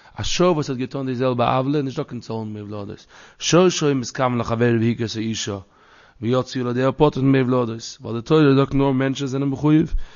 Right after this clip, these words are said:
Und a scho, was hat gestellt, nicht Bechuiv. Ist, wenn man sie nicht mehr schadet, so ist, muss Chaver, nach Haver, oder nicht. Das Sippe, was steht, da soll, geht die Gemara durchreden.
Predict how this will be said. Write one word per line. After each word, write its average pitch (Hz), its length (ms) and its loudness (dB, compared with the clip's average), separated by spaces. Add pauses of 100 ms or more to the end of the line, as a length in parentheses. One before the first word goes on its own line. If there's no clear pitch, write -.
(480)
Und 127 240 -2
a 131 100 -2
scho, 170 320 4
was 147 120 4
hat 139 100 -2
gestellt, 147 320 -4
nicht 170 180 -2
Bechuiv. 123 460 -4 (480)
Ist, 107 200 -8
wenn 143 160 -2
man 170 80 -2
sie 147 120 -4
nicht 143 180 -4
mehr 143 80 -2
schadet, 190 400 0
so 151 80 -2
ist, 131 80 -2
muss 120 180 -6
Chaver, 131 200 -6
nach 123 140 -10
Haver, 123 300 -2
oder 113 160 -4
nicht. 107 460 -8 (460)
Das 107 180 -14
Sippe, 160 240 -6
was 147 220 -6
steht, 170 260 -4
da 151 80 -2
soll, 127 300 0
geht 131 220 -4
die 123 80 -4
Gemara 135 280 -2
durchreden. 107 720 -8